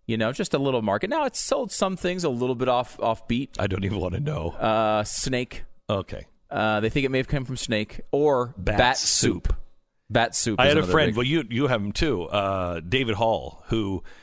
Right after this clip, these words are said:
Speaker 2: was a heavy guy until he went to China. He was doing work in China, and he
Speaker 1: Right.
Speaker 2: had to live there for about a month and a half. And he ate nothing.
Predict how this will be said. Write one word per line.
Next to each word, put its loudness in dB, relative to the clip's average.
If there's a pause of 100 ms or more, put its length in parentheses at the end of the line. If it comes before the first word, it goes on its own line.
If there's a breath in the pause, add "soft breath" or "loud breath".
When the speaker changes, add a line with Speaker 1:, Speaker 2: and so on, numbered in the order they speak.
(140 loud breath)
Speaker 2:
was 0
a -4
heavy 0
guy 0 (160)
until 0
he 0
went -2
to -4
China. -2
He -4
was -4
doing -2
work -2
in -2
China, -2
and 0
he 0
Speaker 1:
Right. 0
Speaker 2:
had 0
to -2
live 0
there -2
for -6
about -4
a -8
month -6
and -4
a -6
half. -4 (460 soft breath)
And 0 (100)
he -2
ate -2
nothing. 0